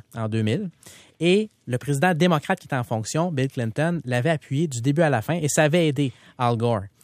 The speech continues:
En deux mille seize, alors que Biden considérait se lancer dans la course présidentielle pour succéder à Obama,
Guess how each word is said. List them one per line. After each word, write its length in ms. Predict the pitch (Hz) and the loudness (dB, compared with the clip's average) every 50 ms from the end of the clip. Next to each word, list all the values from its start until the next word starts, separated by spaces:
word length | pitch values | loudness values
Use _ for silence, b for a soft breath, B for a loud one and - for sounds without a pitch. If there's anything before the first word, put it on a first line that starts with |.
| b b b b b b b b | b b b b b b b b
En 160 | 170 214 226 | 2 2 4
deux 200 | 196 156 214 269 | 4 4 4 4
mille 180 | 262 240 180 127 | 4 4 2 2
seize, 400 | - - 165 160 160 151 123 110 - | 0 0 0 0 2 0 0 -2 -2
alors 260 | 127 127 151 190 202 | -2 0 0 0 0
que 180 | - - 175 170 | 0 0 0 0
Biden 480 | 160 143 135 131 127 127 160 175 175 156 - - | 2 2 2 2 2 0 0 0 -2 -4 -6 -2
considérait 600 | - 220 233 220 - - - 165 165 151 151 175 165 | 2 2 2 2 2 0 2 2 2 2 2 0 -2
se 120 | - - | -2 -4
lancer 300 | 135 117 107 - - 156 | -4 -4 -4 -4 -4 -4
dans 140 | 151 135 117 | -2 -2 0
la 180 | 107 104 107 110 | -2 -2 -2 -4
course 240 | _ - 131 - | _ -8 -10 -10
présidentielle 480 | - - 123 113 110 110 107 - 147 139 | -8 -8 -8 -6 -4 -4 -4 -4 -4 -6
pour 180 | - - 110 - | -6 -8 -12 -10
succéder 360 | - - - - 135 120 143 | -10 -10 -6 -6 -2 -2 0
à 80 | 131 | 0
Obama, 340 | 120 110 110 107 120 147 185 | 0 0 0 0 0 -2 -4